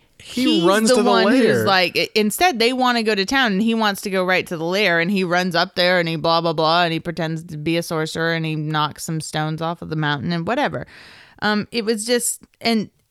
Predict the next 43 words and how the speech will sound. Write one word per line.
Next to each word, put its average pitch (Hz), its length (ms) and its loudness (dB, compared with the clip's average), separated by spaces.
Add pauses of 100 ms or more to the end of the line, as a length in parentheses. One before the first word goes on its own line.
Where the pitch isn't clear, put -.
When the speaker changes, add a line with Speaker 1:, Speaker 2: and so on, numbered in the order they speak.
(180)
Speaker 2:
and 233 360 2
there 254 180 0
was 294 140 -2
also, 381 600 0
I 226 120 -2
don't 226 100 2
know, 185 140 2
there 190 160 0
was 214 80 0
a 226 80 2
weird 285 240 0
moment 294 280 0
where 240 120 2
the 220 120 0
rocks 254 440 0
are 269 60 2
all 254 140 2
falling 254 600 0 (360)
and 196 140 2
he's 226 200 2
like, 254 200 0
"Oh 370 300 2
no," 381 280 4
and 285 80 0
he's 233 140 -2
trying 254 260 0
to 220 60 -4
stop 233 360 -2
them 214 120 -4
from 196 200 -6
falling. 247 380 0
And 190 80 0
I'm 185 100 -2
like, 185 200 -4
"Why 196 160 -2
are 247 40 -2
you 262 120 -4
trying 262 240 -4
to 233 60 -6
stop 254 280 -8
them 240 120 -8
from 226 160 -10
falling?" 185 560 -6